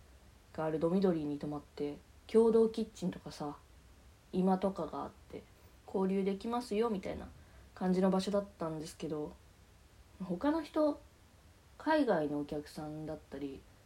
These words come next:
一緒の部屋の人もみんな中国語喋ってたし、あと友達同士で来てたりね、して、なんかすごい孤独だったんですよね。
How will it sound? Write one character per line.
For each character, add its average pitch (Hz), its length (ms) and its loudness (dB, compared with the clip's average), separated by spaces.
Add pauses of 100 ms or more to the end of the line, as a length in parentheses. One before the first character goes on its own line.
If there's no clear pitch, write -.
(480)
一 196 120 2
緒 269 220 2
の 277 80 4
部 262 60 0
屋 277 120 4
の 247 100 4
人 208 140 -4
も 165 140 0
み 185 120 2
ん 202 60 0
な 208 100 2
中 208 280 4
国 202 160 2
語 202 280 0
喋 196 300 -2
っ 190 40 -8
て 139 140 -8
た 143 160 -10
し、 - 260 -12 (1080)
あ 151 80 -6
と 165 80 -4
友 214 260 4
達 262 220 2
同 269 160 8
士 202 100 -2
で 165 120 2
来 - 80 -12
て 190 120 -6
た 151 120 -2
り 139 100 -4
ね、 160 200 -6 (380)
し - 60 -20
て、 143 280 -6 (420)
な 185 60 0
ん 185 60 0
か 180 100 -6
す - 160 -2
ご 269 160 8
い - 200 0
孤 - 140 -12
独 220 460 6
だ 214 80 6
っ 208 80 0 (180)
た 143 120 -4
ん 139 100 -6
で 139 80 -8
す - 80 -16
よ 135 80 -12
ね。 147 200 -8